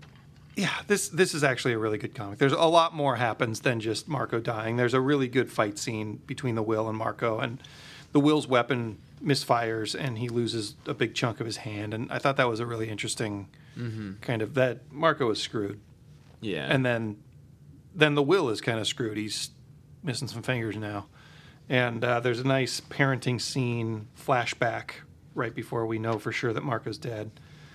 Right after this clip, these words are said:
Speaker 1: And I liked, I liked that a lot. Like, his daughter says, "I, I don't wanna have babies." He's like, "Oh, you don't have to decide right now." And she's like, "No.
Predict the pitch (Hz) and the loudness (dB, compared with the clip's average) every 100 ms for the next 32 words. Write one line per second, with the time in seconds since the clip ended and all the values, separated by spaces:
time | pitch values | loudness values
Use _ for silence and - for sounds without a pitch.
0 | - - - 127 113 107 117 - - - | -20 -20 -6 -4 -2 -4 -8 -14 -20 -20
1 | - - - - - - 151 123 107 - | -20 -20 -20 -20 -20 -12 -8 -8 -8 -10
2 | - - - - - 143 139 131 117 127 | -16 -18 -20 -20 -4 4 4 4 0 0
3 | 110 104 120 - - - - - - 123 | 0 -2 -4 -8 -20 -20 -20 -14 -8 -6
4 | 120 123 110 107 - 113 147 - 180 226 | -2 0 0 -2 -4 -6 -8 -8 -10 -8
5 | 302 - - - - - - 185 135 104 | -10 -14 -20 -20 -20 -16 -8 -4 -4 -6
6 | - 104 104 101 95 - - - - - | -6 -6 -2 -2 -2 -10 -14 -20 -18 -6
7 | 160 185 370 269 262 196 143 - 165 147 | -4 0 2 2 2 0 -2 0 2 2
8 | 151 175 190 151 - 147 123 151 135 98 | 0 0 0 0 0 -2 2 4 4 0